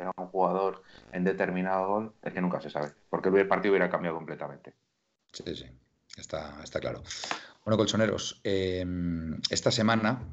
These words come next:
Speaker 2: esta semana el jueves, pues termina ya la puerta cero de esta temporada, lógicamente.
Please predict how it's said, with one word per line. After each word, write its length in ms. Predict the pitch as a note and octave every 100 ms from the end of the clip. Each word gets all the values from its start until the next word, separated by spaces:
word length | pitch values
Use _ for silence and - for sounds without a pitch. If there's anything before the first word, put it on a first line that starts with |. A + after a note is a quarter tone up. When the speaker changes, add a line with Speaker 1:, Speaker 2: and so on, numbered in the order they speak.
| -
Speaker 2:
esta 160 | -
semana 260 | F#2+ F#2 F#2+
el 60 | E2+
jueves, 600 | - G2+ G#2 G#2+ - - -
pues 280 | C#2+ C2
termina 380 | - D2 D#2 D2+
ya 340 | D2 D2+ D2+ D2+
la 120 | C#2
puerta 220 | D2 -
cero 340 | - F2 G#2+ -
de 240 | - B1+ B1+
esta 180 | -
temporada, 460 | D2 C2 C2+ D2 F2+
lógicamente. 640 | D#2+ E2 D#2+ F2+ F2 A#2